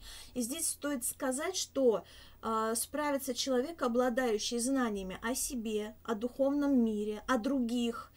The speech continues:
и вообще о мире глобально. И, скорее всего, вы понимаете, что наступила та точка, условно, невозврата, даже если вы ещё до этого сидели и не познавали себя,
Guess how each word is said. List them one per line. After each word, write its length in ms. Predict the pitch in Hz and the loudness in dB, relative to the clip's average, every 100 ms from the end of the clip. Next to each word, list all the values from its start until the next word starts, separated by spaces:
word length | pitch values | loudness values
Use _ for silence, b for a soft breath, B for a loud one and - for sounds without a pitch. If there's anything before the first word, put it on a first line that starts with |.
| B B B | B B B
и 100 | 269 | 4
вообще 460 | 262 254 - 277 | 4 4 0 2
о 100 | 262 | 2
мире 240 | 220 247 247 | 4 2 2
глобально. 800 | 214 220 208 208 190 180 180 - B | 2 0 0 -2 -2 -4 -10 -16 B
И, 80 | 240 | -8
скорее 300 | - 294 285 | -2 0 0
всего, 280 | - 262 302 | 0 -2 0
вы 140 | 240 | 0
понимаете, 580 | 240 240 254 240 202 202 | 2 2 4 2 0 -6
что 260 | - 240 226 | -4 -2 0
наступила 560 | 240 - 262 262 214 | -2 -2 -2 0 0
та 160 | - 226 | -2 -6
точка, 560 | - 240 - 208 190 | -2 -2 -2 -4 -4
условно, 480 | - - 254 226 208 208 | -4 -4 0 0 0 0
невозврата, 720 | 233 233 233 240 240 214 190 | 2 2 0 2 0 0 -4
даже 260 | 214 214 | -4 -4
если 320 | 214 233 - 214 | -2 -2 -2 -4
вы 140 | 208 | -4
ещё 220 | 220 226 | -4 -4
до 100 | 208 | -2
этого 360 | 226 208 196 208 | -2 -2 -4 -6
сидели 460 | - 208 202 208 | -6 -6 0 0
и 60 | 208 | 0
не 100 | 214 | -4
познавали 560 | - 226 254 302 392 392 | -6 -2 0 0 0 0
себя, 420 | - 226 190 | -4 -6 -6